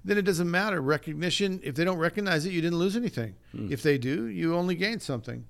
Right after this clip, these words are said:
Speaker 2: Yeah.
Speaker 1: And it's just like what Jesus said about the chief seat. You walk in, take the lowest seat. And if the guy says, "Oh, no, brother, not you. You sit up here with us."
Speaker 2: Yeah.
Speaker 1: And I mean, look how much honor there is in that, you know?
Speaker 2: Mm-hmm.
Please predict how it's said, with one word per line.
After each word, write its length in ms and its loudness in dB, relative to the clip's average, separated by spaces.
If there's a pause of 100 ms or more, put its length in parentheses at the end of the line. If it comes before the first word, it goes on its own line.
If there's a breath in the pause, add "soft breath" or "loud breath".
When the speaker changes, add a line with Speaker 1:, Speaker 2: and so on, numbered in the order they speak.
(160)
Speaker 2:
Yeah. 160 -6 (120)
Speaker 1:
And 100 -6
it's 100 -6
just 120 -4
like 160 6
what 140 0
Jesus 240 0
said 160 0
about 160 0
the 80 -12
chief 260 0
seat. 280 0
You 80 -4
walk 280 0
in, 160 -2
take 220 -2
the 80 -4
lowest 340 -2
seat. 220 -2
And 140 -4
if 100 -4
the 180 -4 (220)
guy 140 2
says, 160 -2
"Oh, 100 0
no, 200 0
brother, 320 -2
not 200 -6
you. 280 0
You 160 -4
sit 200 -2
up 140 -4
here 100 -2
with 140 -2
us." 340 -6
Speaker 2:
Yeah. 140 -6 (480 loud breath)
Speaker 1:
And 160 0
I 20 0
mean, 180 0
look 140 -2
how 80 -4
much 160 -6
honor 320 -6
there 180 -4
is 160 -4
in 120 -6
that, 220 -6
you 100 -8
know? 140 -6
Speaker 2:
Mm-hmm. 140 -8